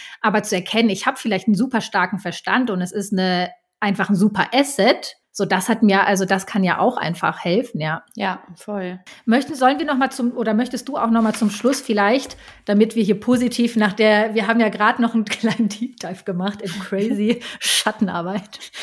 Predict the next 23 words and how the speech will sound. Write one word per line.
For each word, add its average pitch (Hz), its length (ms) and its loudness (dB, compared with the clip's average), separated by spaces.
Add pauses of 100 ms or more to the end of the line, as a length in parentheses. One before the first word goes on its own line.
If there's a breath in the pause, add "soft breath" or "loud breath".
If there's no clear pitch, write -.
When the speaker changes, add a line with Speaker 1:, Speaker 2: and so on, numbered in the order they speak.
(240 loud breath)
Speaker 1:
Crazy 214 280 0
Deep 214 140 -2
Schattenarbeit. 220 340 -2 (200 loud breath)
Was 220 180 0
ist 330 160 -4
denn 269 160 4
so 247 160 -2
ein 254 240 2
Geschenk, 240 540 -2
so 208 240 -6
eine 247 600 2
positive, 220 1000 0
oder 165 120 -8
was - 100 -10
heißt - 120 -14
positive, 165 540 -4
aber 175 280 0
so 180 80 -2
eine 185 120 -2
schöne 226 400 2
Eigenschaft, 190 540 -4
die 202 80 0
du 202 240 2